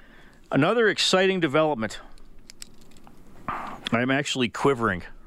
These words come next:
This is so exciting. I just got a notification.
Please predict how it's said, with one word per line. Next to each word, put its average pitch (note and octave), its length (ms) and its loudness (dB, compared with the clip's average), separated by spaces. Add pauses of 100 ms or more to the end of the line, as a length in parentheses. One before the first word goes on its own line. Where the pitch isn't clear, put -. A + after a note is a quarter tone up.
(180)
This A2 180 0
is A#2 100 2
so A#2+ 160 2
exciting. A2+ 440 0 (760)
I B2 80 2
just C#3+ 240 0
got E3 160 4
a D3 60 2
notification. C#3 840 0